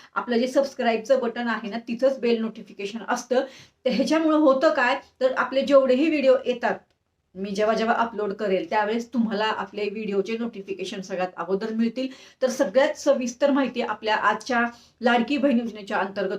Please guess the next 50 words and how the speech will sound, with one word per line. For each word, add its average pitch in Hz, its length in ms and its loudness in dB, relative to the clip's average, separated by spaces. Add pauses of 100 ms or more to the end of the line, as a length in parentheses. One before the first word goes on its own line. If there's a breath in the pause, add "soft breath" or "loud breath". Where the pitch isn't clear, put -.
होती, 214 260 -8 (120)
up 196 240 -8
to - 100 -8
date 240 160 0
माहिती. 233 280 0
नक्कीच 254 420 -6
तुम्हाला 285 240 2
ही 339 120 0
माहिती 269 240 0
कशी 233 240 -8
वाटली 196 300 -6
मला 185 220 -4
कमेंट 196 340 -8
करून 254 240 -2
सांगा, 226 320 -2
कारण 208 260 -4
तुमच्या 214 280 -6
कमेंटची 240 500 -2
मी 226 100 -2
वाट 196 280 0
पाहत 190 220 -6
असते 190 360 -8 (320 loud breath)
आणि 196 160 -6
तुम्ही 226 200 -2
जेव्हा 247 240 4
कमेंट 240 320 2
करता 233 320 -2
तेव्हा 220 220 -2
मला 226 160 0
अजून, 277 340 0 (800)
अ, 190 60 -4
व्हिडिओ 233 400 2
बनवायला 233 400 2
किंवा 381 280 -2
अजून 262 280 2
वेगवेगळ्या 247 420 6
विषयावर 226 380 0
माहिती 226 260 -2
द्यायला 202 260 0
नक्कीच 220 440 -10
आवडतं. 240 400 2 (380 loud breath)
कुठल्याही 262 420 2
विषयावर 277 420 4
तुम्हाला 240 240 0
माहिती 233 280 2
हवी 226 260 2
असेल, - 540 2
कुठल्याही 285 460 2
योजना 262 360 6
सोडून, 269 360 0